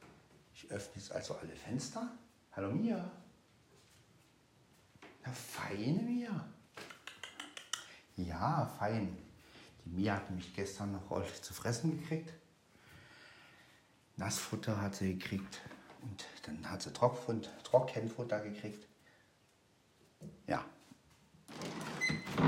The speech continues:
die muss auf jeden Fall zufrieden sein. Und jetzt lasse ich ein bisschen Luft rein hier in diesem Kabuff. Ja,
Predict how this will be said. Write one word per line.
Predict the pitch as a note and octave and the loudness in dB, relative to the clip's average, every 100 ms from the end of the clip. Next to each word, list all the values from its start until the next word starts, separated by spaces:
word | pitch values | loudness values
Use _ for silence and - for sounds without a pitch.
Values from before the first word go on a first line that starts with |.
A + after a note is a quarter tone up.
| G2+ | 12
die | |
muss | G#2+ A2 - | 12 12 10
auf | - | 8
jeden | F#2 F#2 | 8 8
Fall | - E2+ | 4 -2
zufrieden | - - D2+ D2+ | -4 -4 -4 -2
sein. | - - - - - - - - - - - - - A2 | -4 -6 -8 -8 -8 -10 -18 -20 -20 -20 -20 -20 -14 -6
Und | |
jetzt | F#2 - | -4 2
lasse | F2 E2 | 2 2
ich | D#2+ | -4
ein | - | -6
bisschen | - - | -6 -2
Luft | G#2+ - - | 0 0 4
rein | A#2 G#2 F#2+ - | 6 6 2 2
hier | G2 F2+ | 4 4
in | F2+ | 4
diesem | F2 F2+ E2+ - - - - - - - - - - | 2 0 0 -4 -16 -20 -20 -18 -18 -18 -20 -20 -8
Kabuff. | - G2 G2+ - - - - - - - - - - _ _ _ - - - - - - - | 0 6 6 6 -2 -8 -12 -16 -18 -20 -20 -20 -20 _ _ _ -20 -18 -18 -18 -18 -10 4
Ja, | - | 4